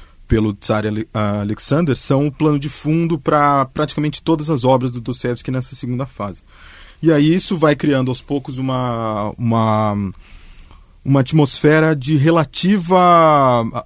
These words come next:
abertura em relação ao período anterior, e isso pro-, proporciona o surgimento de uma série de correntes políticas, filosóficas e, enfim, grupos que, de fato, ao contrário do círculo de Petrashevski, que era como se fosse um,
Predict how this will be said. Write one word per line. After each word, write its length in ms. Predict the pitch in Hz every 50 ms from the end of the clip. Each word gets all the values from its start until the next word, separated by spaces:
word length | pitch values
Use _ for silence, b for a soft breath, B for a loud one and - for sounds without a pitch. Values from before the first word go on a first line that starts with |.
| - _ - -
abertura 480 | - 127 135 147 127 - - 156 160 165
em 40 |
relação 320 | 147 151 147 135 - - 135
ao 40 | 123
período 220 | 139 127 127 127
anterior, 440 | 123 127 151 143 147 143 156 185 - _
e 120 | - 143 143
isso 200 | 151 - - -
pro-, 220 | - 170 165 - - - - - -
proporciona 520 | - - 151 - 160 156 127 - - 151 151
o 40 | 143
surgimento 460 | - 160 147 139 143 127 131 127 131
de 80 | 131
uma 100 | 131 135
série 240 | 123 - - 123 120
de 100 | 113 113
correntes 540 | - - 123 113 117 117 107 - - - - b b b b b b b b b b b b
políticas, 580 | - 131 127 127 131 127 123 - - 117 - -
filosóficas 880 | 120 117 113 107 98 107 107 107 - - - - - 107 101 92 98
e, 480 | 101 104 104 101 101 95 95 90 85 - -
enfim, 340 | 113 - - - - 104 95 - b b b b b b b b b 123
grupos 720 | 117 135 180 185 - - 139 123 107 98 - - - - - - - -
que, 100 | - 147
de 140 | 120 131
fato, 420 | 131 - - 147 147 151 147 - 147
ao 60 | 131
contrário 540 | - 143 139 127 - 147 135 135 139 131 131
do 120 | 123 123
círculo 400 | 110 - - 135 123 117 - 120
de 120 | 113 110 -
Petrashevski, 720 | - 120 - - 113 110 - - - 139 143 131 - -
que 80 | - -
era 100 | 123 117
como 160 | - 131 120
se 120 | - - -
fosse 260 | 135 123 - - 131
um, 220 | 123 117 110 101